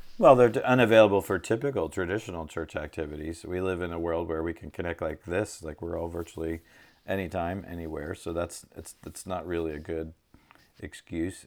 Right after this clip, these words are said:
And I think a little bit of research on, you know, serve, like, time slots available and everything. And, you know, I, I don't, I don't think it's, um,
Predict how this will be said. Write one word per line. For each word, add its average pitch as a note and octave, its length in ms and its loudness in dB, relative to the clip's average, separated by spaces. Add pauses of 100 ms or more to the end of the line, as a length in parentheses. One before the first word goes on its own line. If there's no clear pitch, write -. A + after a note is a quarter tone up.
And E2+ 360 -8 (200)
I F2 140 -6
think F2 400 -8 (400)
a - 80 -2
little A2+ 280 6
bit G2 180 4
of F2+ 120 2
research A2 560 -4
on, E2 600 -4 (300)
you F#2 60 -6
know, E2+ 180 -6 (140)
serve, F#2+ 420 0
like, F2 320 -4
time G2 500 0 (500)
slots G2 440 4
available G2 460 2
and G2+ 80 2
everything. G#2 500 0
And, E2 240 -6 (1080)
you F#2 80 -8
know, F2 120 -4
I, F2+ 240 -6
I G2 40 -2
don't, G#2 180 0 (120)
I G2+ 140 -2
don't A2+ 180 2
think G#2+ 220 2
it's, F#2+ 240 0
um, F2 440 -2